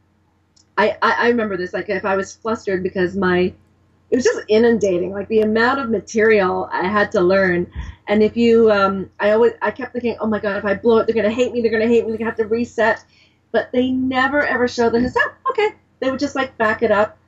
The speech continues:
Um, and, uh, yeah, it was really, uh, a really supportive atmosphere and really creative. Um, the prop,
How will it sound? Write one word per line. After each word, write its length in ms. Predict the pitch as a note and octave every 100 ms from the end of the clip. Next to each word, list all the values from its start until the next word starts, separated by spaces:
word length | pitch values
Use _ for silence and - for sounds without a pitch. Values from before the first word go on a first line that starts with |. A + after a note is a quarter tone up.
| _ - _
Um, 440 | G3+ G3 G3 F#3+ G#3 _ _ _ _ _
and, 300 | G#3+ G#3+ G#3
uh, 400 | G#3 G3+ G3+ G3
yeah, 280 | - D#4 C#4+
it 60 | B3
was 220 | B3+ B3
really, 580 | B3+ D4+ D#4 C#4 G#3 - _
uh, 300 | - F3+ - -
a 120 | G#3
really 520 | G3 G3+ A#3+ C4+ C#4+
supportive 640 | C#4+ A#3+ - G#3 G#3 G#3+ -
atmosphere 840 | - G#3 G#3+ - - F3 E3+ B3 - _
and 180 | A3+ B3
really 200 | F4 A4+
creative. 600 | - D4 B3+ B3 G#3 D#3+
Um, 400 | - G#3 G#3 G#3+ - _ _ _ _ _ _ _ _
the 140 | A#3+ - _
prop, 560 | - D4 D4+ D4+ -